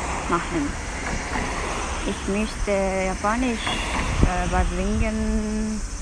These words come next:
durch meine Komposition und meine Stimme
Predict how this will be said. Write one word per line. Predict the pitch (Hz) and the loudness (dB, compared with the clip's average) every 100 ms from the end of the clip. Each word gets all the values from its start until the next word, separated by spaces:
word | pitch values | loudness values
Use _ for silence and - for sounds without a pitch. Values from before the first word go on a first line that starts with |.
| - - - - 190 | -4 -6 -6 -4 -2
durch | 185 180 - - 185 | 0 -2 -2 0 0
meine | 180 185 180 175 170 170 - - - - - - - | 0 0 0 -2 -2 -2 -4 -6 -6 -6 -6 -6 -4
Komposition | 180 170 175 175 175 - 190 196 196 | -4 -2 -4 -4 -4 -2 -2 0 0
und | 175 185 175 | 0 -2 -2
meine | 180 185 175 175 175 | -2 -2 0 -2 -2
Stimme | - 185 190 190 196 190 | -4 -2 -2 0 -2 -2